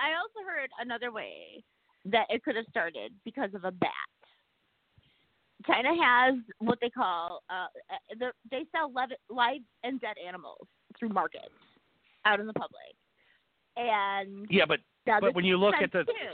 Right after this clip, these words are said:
Speaker 2: city, it's not that
Speaker 1: Yeah.
Speaker 2: kind of city.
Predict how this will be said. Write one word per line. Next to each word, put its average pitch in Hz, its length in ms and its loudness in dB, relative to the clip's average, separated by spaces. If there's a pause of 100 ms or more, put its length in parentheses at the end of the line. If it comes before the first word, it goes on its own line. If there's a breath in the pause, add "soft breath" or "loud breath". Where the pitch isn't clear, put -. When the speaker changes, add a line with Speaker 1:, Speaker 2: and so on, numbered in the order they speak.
Speaker 2:
city, 202 400 2 (1120)
it's 156 120 -6
not 160 200 4
that 156 120 2
Speaker 1:
Yeah. - 40 -6
Speaker 2:
kind 143 140 0
of 117 140 -4
city. 117 280 -6